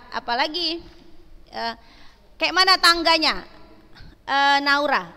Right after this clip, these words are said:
ayo, tangganya Naura. Ayo, Naura. Kilometer,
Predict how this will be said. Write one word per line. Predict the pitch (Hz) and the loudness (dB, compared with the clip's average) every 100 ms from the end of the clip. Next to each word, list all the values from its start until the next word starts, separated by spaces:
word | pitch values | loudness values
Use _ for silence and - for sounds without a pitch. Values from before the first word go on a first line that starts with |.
| 226 | -2
ayo, | 285 294 - | 2 2 0
tangganya | 269 277 285 294 285 | -2 0 0 0 -2
Naura. | 294 285 226 180 - - - - - - - - - - - _ - - - - - - - - - - - - - - - - - - - - - - - - - _ - - | -2 0 -2 -4 -18 -20 -20 -20 -20 -20 -20 -20 -20 -20 -20 _ -20 -20 -20 -20 -14 -14 -14 -20 -20 -20 -20 -20 -20 -20 -20 -18 -18 -20 -18 -18 -16 -14 -14 -16 -20 _ -16 -6
Ayo, | 254 285 262 | -2 -2 -2
Naura. | 285 302 269 190 - - - - | -2 2 2 0 -10 -20 -20 -6
Kilometer, | 294 294 294 311 302 285 294 - 311 330 | -4 0 2 2 2 0 -2 -2 0 2